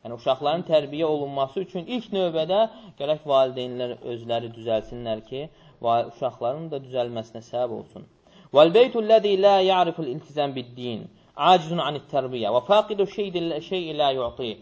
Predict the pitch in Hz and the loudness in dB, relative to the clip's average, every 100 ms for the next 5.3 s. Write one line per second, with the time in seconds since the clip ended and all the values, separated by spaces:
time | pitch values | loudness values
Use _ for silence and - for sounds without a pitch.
0 | - 190 208 214 233 135 - 151 170 170 | -16 0 4 6 6 4 0 -2 -2 -4
1 | - - _ _ _ _ _ _ _ _ | -16 -20 _ _ _ _ _ _ _ _
2 | _ 139 156 165 - 143 143 143 151 139 | _ -6 0 0 0 0 0 0 -4 -4
3 | 139 143 135 120 131 127 131 123 107 127 | -4 -2 -2 -6 -6 -8 -8 -6 -6 -8
4 | - _ _ _ _ _ _ _ _ 131 | -10 _ _ _ _ _ _ _ _ -4
5 | 131 - | -4 -4